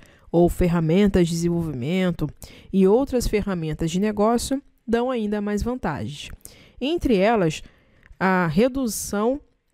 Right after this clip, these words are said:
de tempo de codificação, porque as ferramentas de desenvolvimento em paas podem reduzir o tempo levado para codificar novos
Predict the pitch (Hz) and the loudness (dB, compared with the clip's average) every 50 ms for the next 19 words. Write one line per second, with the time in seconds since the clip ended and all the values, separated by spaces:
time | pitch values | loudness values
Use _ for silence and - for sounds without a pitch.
0 | _ _ _ 202 175 185 196 - _ 196 202 247 262 - 240 196 196 - - 202 | _ _ _ -4 -2 -2 -2 0 _ 2 4 4 4 2 0 0 0 0 2 2
1 | 190 - - - 208 - - 208 190 - - 202 208 240 269 269 - 208 - - | 2 2 -2 -8 -10 -8 -6 -6 -6 -4 -4 -2 0 -2 0 2 0 0 0 0
2 | - 185 185 185 175 180 175 - - - 254 262 - - 247 220 208 226 262 302 | -4 -2 0 0 0 0 -2 -2 -2 0 0 0 0 0 0 0 2 0 0 -2
3 | - 277 247 214 196 202 208 196 196 185 185 185 185 180 175 - - 180 180 190 | -2 -2 -2 -2 0 -2 -2 0 0 0 0 0 0 0 -2 -2 -2 0 0 0
4 | 202 190 - 180 180 196 220 214 - - - - - - - _ - - - _ | 0 0 0 0 0 2 2 0 -2 -4 -10 -14 -18 -20 -20 _ -20 -20 -4 _
5 | 196 196 202 202 196 190 175 175 226 269 269 277 269 226 202 226 233 247 233 - | 2 2 4 2 2 0 0 2 0 2 2 0 -2 0 0 -2 -2 -2 -2 0
6 | - 214 226 269 302 294 - - 208 196 190 175 156 170 175 208 226 240 214 196 | 2 2 2 2 0 -2 0 0 2 2 2 0 0 -2 -2 0 -2 -2 -2 -2
7 | - - 175 170 170 165 - - 214 214 208 - - - 202 - - 196 196 180 | -2 -2 -2 -2 -2 -4 0 2 2 2 2 0 -6 -8 -8 -6 -4 -4 -4 -2
8 | 185 185 196 202 226 226 226 214 208 196 - | -2 0 0 0 0 0 0 -2 -2 -2 -4